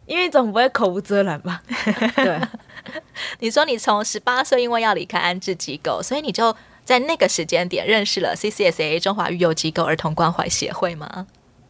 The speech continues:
Speaker 1: 对。
Speaker 2: 你在C C S A的过程当中，社工会教你哪些自立生活的技能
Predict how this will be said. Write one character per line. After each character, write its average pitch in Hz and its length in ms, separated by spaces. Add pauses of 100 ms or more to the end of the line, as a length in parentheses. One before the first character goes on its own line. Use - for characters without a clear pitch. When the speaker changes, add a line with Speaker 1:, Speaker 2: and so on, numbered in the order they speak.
(180)
Speaker 1:
对。 - 260 (680)
Speaker 2:
你 170 120
在 240 180 (140)
C 247 180
C 240 160
S 196 240
A 175 140
的 180 100
过 208 160
程 - 220
当 156 240
中， 147 260
社 254 240
工 214 220
会 226 100
教 202 220
你 190 80
哪 170 180
些 170 300
自 240 260
立 185 240
生 196 260
活 - 220
的 - 380
技 277 220
能 165 120